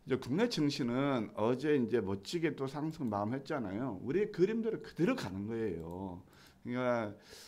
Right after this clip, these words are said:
어, 뭐 제가 뭐, 뭐 여러분께 이렇게 하면 "아유, 저거 또 자랑이나 하시지 마시고." 자랑이 아니고요. 이렇게 견디시라고 제가 여러 번 말씀드렸죠. 양선 나온다 해서 양선 나오고, 주봉을 보셔도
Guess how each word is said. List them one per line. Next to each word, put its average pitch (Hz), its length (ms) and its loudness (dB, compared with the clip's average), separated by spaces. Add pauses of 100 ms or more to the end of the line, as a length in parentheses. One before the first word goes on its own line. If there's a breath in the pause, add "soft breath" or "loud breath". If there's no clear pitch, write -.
(180 loud breath)
어, 101 440 -2
뭐 107 140 2
제가 117 360 0
뭐, 110 180 0 (1300)
뭐 95 100 0
여러분께 127 300 0
이렇게 135 220 0
하면 127 160 2
"아유, 120 220 0
저거 123 200 -6
또 151 100 -6
자랑이나 135 500 2
하시지 180 280 -6
마시고." 113 600 0
자랑이 151 400 -2
아니고요. 104 640 0 (240 loud breath)
이렇게 147 380 4
견디시라고 123 600 2
제가 104 200 -2
여러 160 240 8
번 196 160 6
말씀드렸죠. 98 580 -2
양선 113 380 0
나온다 95 360 -2
해서 95 360 -8 (380 soft breath)
양선 101 320 -2
나오고, 92 240 -6
주봉을 156 380 -4
보셔도 127 640 -4